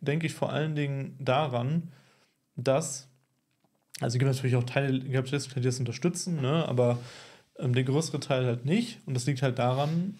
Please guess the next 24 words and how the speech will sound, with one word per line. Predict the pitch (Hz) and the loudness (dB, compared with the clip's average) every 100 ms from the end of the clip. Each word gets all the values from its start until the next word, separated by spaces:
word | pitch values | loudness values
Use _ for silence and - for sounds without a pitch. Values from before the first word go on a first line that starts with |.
| - | -8
dass | 139 123 131 | -2 -2 -2
auf | 127 | -2
der | - | -2
einen | 139 147 | 0 0
Seite | 139 143 147 160 156 160 - _ _ _ _ - | 2 2 2 2 0 -4 -18 _ _ _ _ -2
die, | 139 131 | 0 0
die | 135 127 | 0 0
Kapitalisten | 143 139 143 - 151 | 0 2 0 0 -2
fürchten, | 143 143 147 - 156 151 160 - | 0 0 0 -2 -4 -4 -4 -6
um | - 139 143 139 143 - | -2 0 0 -2 -6 -4
dass | 143 131 - | 0 0 2
halt | 135 123 123 - _ _ _ _ _ _ _ _ _ - | 0 0 -4 -12 _ _ _ _ _ _ _ _ _ 0
Arbeitskräfte | 139 156 160 - 170 170 175 180 196 - | 2 2 -2 -2 -2 0 -2 0 -2 -4
ihnen, | 147 151 151 151 151 - _ _ _ _ | -2 0 2 0 -2 -10 _ _ _ _
äh, | 151 | -2
verloren | 139 165 147 160 160 | 0 2 2 2 0
gehen | 165 165 | 0 0
könnten, | - 165 170 170 139 | 0 2 2 0 0
wenn | 135 | 2
es | 131 | 2
halt | 143 131 | 0 -2
eine | 131 | -2
Verschärfung | - 127 143 135 - 139 127 | -2 0 2 0 0 -2 0
der, | 123 123 123 120 120 | 2 4 4 4 2